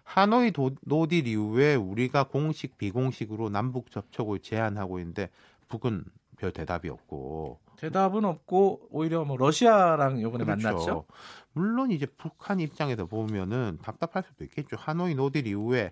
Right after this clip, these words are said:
Speaker 1: 한미 정상회담이 있었지 않습니까? 북한도 잘 봤겠죠. 근데
Speaker 2: 네.
Speaker 1: 거기서 대화 계속한다 이런 이야기는 나왔지만은 제재 계속 이런 이야기도 동시에 나왔으니까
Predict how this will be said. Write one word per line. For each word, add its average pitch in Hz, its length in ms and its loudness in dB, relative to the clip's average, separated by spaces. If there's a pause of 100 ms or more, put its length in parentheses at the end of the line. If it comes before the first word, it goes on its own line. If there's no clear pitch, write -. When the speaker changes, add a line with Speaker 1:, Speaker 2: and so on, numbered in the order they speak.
(420)
Speaker 1:
한미 208 300 4
정상회담이 139 500 2
있었지 101 220 -4
않습니까? 78 460 -8
북한도 160 360 -4
잘 - 300 -8
봤겠죠. 92 840 -4
근데 143 220 0
Speaker 2:
네. 113 60 -2
Speaker 1:
거기서 180 340 0 (400)
대화 160 300 4
계속한다 165 760 0
이런 160 240 0
이야기는 143 260 0
나왔지만은 135 680 -2
제재 151 360 0
계속 101 340 -2
이런 113 200 -2
이야기도 90 200 -4
동시에 92 340 -4
나왔으니까 196 720 0